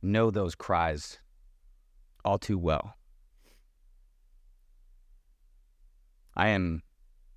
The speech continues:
I'm sorry for that pain that you have gone through, for the,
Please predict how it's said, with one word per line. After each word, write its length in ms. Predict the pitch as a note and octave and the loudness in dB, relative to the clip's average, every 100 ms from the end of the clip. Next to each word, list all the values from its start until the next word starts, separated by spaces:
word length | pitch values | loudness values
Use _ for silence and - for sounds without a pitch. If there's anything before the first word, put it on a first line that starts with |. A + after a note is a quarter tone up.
| - | -8
I'm 140 | G2+ | -4
sorry 380 | F#2+ - G2+ F#2+ | -2 2 4 4
for 100 | - | 2
that 200 | E2+ D#2 | -2 -2
pain 440 | - F#2 E2+ D#2 D2+ | -4 -2 -2 -2 -4
that 100 | - | -4
you 160 | F2+ | -4
have 180 | E2+ D2+ | -4 -4
gone 300 | D#2+ G2+ G2 | 0 2 0
through, 380 | - F#2 D#2 C#2+ | -2 -4 -4 -6
for 180 | - D2+ | -8 -10
the, 240 | - | -10